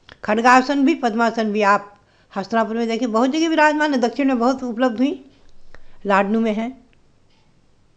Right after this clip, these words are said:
और बहुत मंदिरों में बहुत प्राचीन प्रतिमाएं मैंने सरस्वती की प्रतिमाओं के फोटो मंगवाए थे, बहुत प्राप्त हुए, जिनके मस्तक पर भगवान की प्रतिमा है।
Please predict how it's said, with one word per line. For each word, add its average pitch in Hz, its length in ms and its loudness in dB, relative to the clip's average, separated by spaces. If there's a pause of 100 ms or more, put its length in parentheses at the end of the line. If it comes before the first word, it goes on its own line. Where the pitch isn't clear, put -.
(1800)
और 190 300 2
बहुत 202 340 2
मंदिरों 226 400 2
में 214 340 0
बहुत 220 240 -4
प्राचीन 202 480 0 (260)
प्रतिमाएं 190 380 -2
मैंने 185 400 -2 (340)
सरस्वती 208 360 -2
की 202 80 -2
प्रतिमाओं 202 440 -6
के 185 160 -4
फोटो 196 300 -2
मंगवाए 185 360 0
थे, 202 160 -6
बहुत 202 280 -6
प्राप्त 190 340 -8
हुए, 185 140 -12 (760)
जिनके 254 260 4
मस्तक 214 380 0
पर 220 100 -2
भगवान 190 360 0
की - 100 -10
प्रतिमा 175 400 -10
है। 151 220 -16